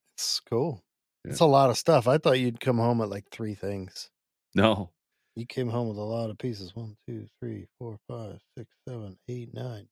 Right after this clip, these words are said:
Speaker 1: ten, eleven, twelve, fourteen different items, one being a hammer made by hand. That's pretty impressive.
Speaker 2: Yeah, it was, it was a busy, it was a busy <laughs> week, busy week. And so, um, the wolf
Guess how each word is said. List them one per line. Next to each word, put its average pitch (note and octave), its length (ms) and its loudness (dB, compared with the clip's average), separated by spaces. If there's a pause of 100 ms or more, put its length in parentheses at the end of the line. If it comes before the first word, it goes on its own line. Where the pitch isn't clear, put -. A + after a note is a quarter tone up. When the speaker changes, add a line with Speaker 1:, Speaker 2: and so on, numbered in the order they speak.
(120)
Speaker 1:
ten, A#2 280 -10
eleven, A#2+ 340 -8
twelve, A#2+ 340 -10 (420)
fourteen D#3+ 480 2
different C3+ 300 2
items, A2+ 320 -2 (280)
one C#3 260 4
being B2+ 200 6
a A#2 80 -2
hammer B2+ 380 0
made A#2+ 240 0
by A2+ 120 2
hand. A2 320 -2
That's B2 140 -4
pretty A#2 240 -4
impressive. A2 420 -8 (380)
Speaker 2:
Yeah, F#2+ 340 4
it F#2+ 80 4
was, G2+ 260 0 (220)
it G2+ 140 -6
was G#2 180 -4
a G#2+ 60 -4
busy, F#2+ 580 -2 (500)
it F#2 80 -6
was G2 180 -8
a G2+ 40 -10
busy F#2 340 -6
<laughs> - 0 -
week, F#2 360 -8 (280)
busy G#2 340 -6
week. F#2+ 340 -4 (760)
And A#2 300 4 (220)
so, G#2 760 4 (560)
um, G2 840 -10 (420)
the G2 280 -6
wolf G#2 540 -2